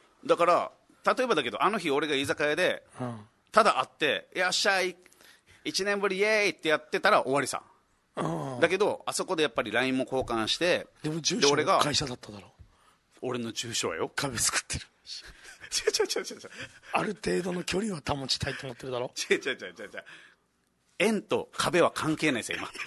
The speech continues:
Speaker 1: 今、縁をつないだ話。
Speaker 2: すいません。縁って結ぶもんだば。
Speaker 1: 結ばれてるわけよ。
Speaker 2: 一瞬壁ができると縁できなくなるぞ。
Speaker 1: 違う違う。壁で縁を結んでるばよ。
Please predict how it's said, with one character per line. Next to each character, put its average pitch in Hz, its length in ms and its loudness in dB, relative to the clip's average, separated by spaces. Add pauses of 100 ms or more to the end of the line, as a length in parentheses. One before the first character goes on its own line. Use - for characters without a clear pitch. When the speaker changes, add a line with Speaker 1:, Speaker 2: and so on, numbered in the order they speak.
(140)
Speaker 1:
今、 156 240 2
縁 254 240 4
を 131 60 -2
つ - 180 -2
な 170 120 8
い 160 80 6
だ 165 80 8
話。 156 640 2
Speaker 2:
す - 160 -2
い 311 60 -10
ま 220 120 -10
せ - 160 -14
ん。 - 40 -18 (680)
縁 330 180 2
っ - 60 -6
て - 280 -10 (300)
結 196 280 4
ぶ 403 140 8
も 370 140 4
ん 320 60 0
だ 240 80 -2
ば。 - 220 -10
Speaker 1:
結 214 320 2
ば 220 100 6
れ 208 80 2
て 180 100 0
る 151 80 0
わ 110 60 -2
け - 100 -12
よ。 - 140 -12
Speaker 2:
一 - 40 0
瞬 208 120 4
壁 294 100 0
が 269 260 0
で 226 120 -8
き 247 100 -2
る 202 80 0
と 135 200 -8 (100)
縁 359 180 8
で - 100 -2
き - 100 -6
な - 100 -4
く - 80 -4
な 185 80 -4
る 139 60 -12
ぞ。 160 140 -2
Speaker 1:
違 156 60 6
う 123 40 2
違 107 80 2
う。 - 100 -8 (240)
壁 233 240 6
で 226 140 8
縁 214 140 4
を 160 40 4
結 131 240 -2
ん - 20 -4
で 123 80 -2
る 107 60 -6
ば 82 80 -8
よ。 - 40 -20